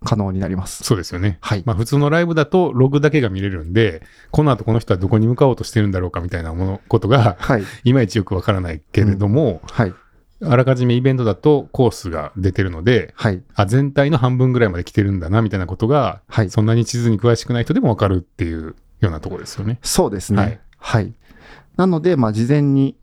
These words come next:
Speaker 1: いぶきの、まあ、ホームページから、
Speaker 2: うん。
Speaker 1: あの、ログインをいただいて、
Speaker 2: うん。
Speaker 1: イベントを作成っていうのが、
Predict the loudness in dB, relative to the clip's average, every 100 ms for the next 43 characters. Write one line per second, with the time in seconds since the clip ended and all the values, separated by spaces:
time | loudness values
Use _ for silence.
0 | -4 0 0 0 0 0 -2 _ -2 0
1 | 0 0 -2 -4 -4 -4 -4 -6 -6 -6
2 | -6 -6 -2 2 4 2 2 -2 0 0
3 | 0 2 2 2 -2 -8 -10 _ -6 0
4 | 2 2 0 0 -2 0 0 0 -2 0
5 | 0 -6